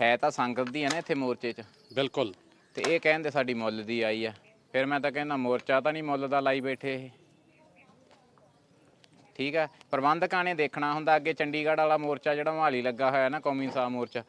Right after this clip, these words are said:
Speaker 1: ਤੇ ਉਹ ਪ੍ਰਬੰਧਕਾਂ ਨੇ ਖਰਾਬ ਕਰ ਲਿਆ ਆਪ, ਸੰਗਤ ਨਹੀਂ ਸਾਂਭੀ ਗਈ। ਤੇ
Speaker 2: ਜੀ।
Speaker 1: ਜੇ ਇੱਥੇ ਸੰਗਤ ਸਾਂਭਣੀ ਆ ਨਾ, ਪ੍ਰਬੰਧਕਾਂ ਨੂੰ ਸੰਗਤ ਦੇ ਵਿੱਚ ਆਉਣਾ ਪੈਣਾ।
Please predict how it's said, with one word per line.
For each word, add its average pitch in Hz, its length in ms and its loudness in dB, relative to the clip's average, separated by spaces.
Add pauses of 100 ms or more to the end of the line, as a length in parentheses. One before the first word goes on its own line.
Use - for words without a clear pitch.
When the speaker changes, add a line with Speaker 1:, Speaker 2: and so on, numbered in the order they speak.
(320)
Speaker 1:
ਤੇ 147 60 0
ਉਹ 151 100 4
ਪ੍ਰਬੰਧਕਾਂ 143 560 0
ਨੇ 151 100 -2
ਖਰਾਬ 113 400 2 (400)
ਕਰ 113 160 2
ਲਿਆ 110 320 2
ਆਪ, 92 200 -4 (720)
ਸੰਗਤ 123 420 -4
ਨਹੀਂ 135 140 -2
ਸਾਂਭੀ 127 360 -2
ਗਈ। 110 140 -2 (320)
ਤੇ 139 60 -2
Speaker 2:
ਜੀ। 135 60 0
Speaker 1:
ਜੇ 156 120 4
ਇੱਥੇ 165 200 2
ਸੰਗਤ 135 420 -2
ਸਾਂਭਣੀ 151 320 -6
ਆ 160 60 -4
ਨਾ, 175 260 -8
ਪ੍ਰਬੰਧਕਾਂ 151 460 0
ਨੂੰ 165 140 -4
ਸੰਗਤ 131 260 0
ਦੇ 131 140 0
ਵਿੱਚ 143 180 0
ਆਉਣਾ 123 320 0
ਪੈਣਾ। 117 300 -2